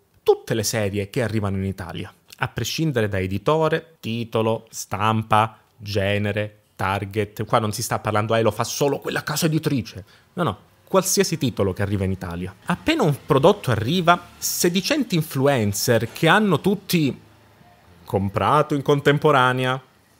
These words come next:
il manga, il numero uno, si sbracciano per dire come mai quel manga spaccherà i culi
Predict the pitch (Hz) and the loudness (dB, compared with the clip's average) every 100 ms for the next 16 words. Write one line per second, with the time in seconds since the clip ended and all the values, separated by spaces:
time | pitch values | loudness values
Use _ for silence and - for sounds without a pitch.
0 | _ _ _ _ _ - 139 131 107 92 | _ _ _ _ _ -4 -2 0 0 0
1 | 92 95 160 - 101 104 101 95 95 92 | -2 -2 -2 -2 0 0 2 0 -2 -4
2 | 123 156 - 277 269 135 127 131 - 190 | -6 -6 -6 -4 -4 -4 -6 -6 -2 0
3 | 156 - - - 117 123 147 - 175 165 | 0 -2 -2 0 0 0 0 -2 -4 -2
4 | 180 139 131 - 240 196 160 180 143 107 | -2 -4 -2 2 4 6 4 2 0 0
5 | 101 - 123 101 95 95 101 101 104 - | -2 -2 0 2 0 0 0 0 0 -2
6 | - - 117 - 127 113 110 101 120 107 | -2 -4 -4 -4 -2 0 -2 -2 -2 0
7 | 104 101 | 0 -2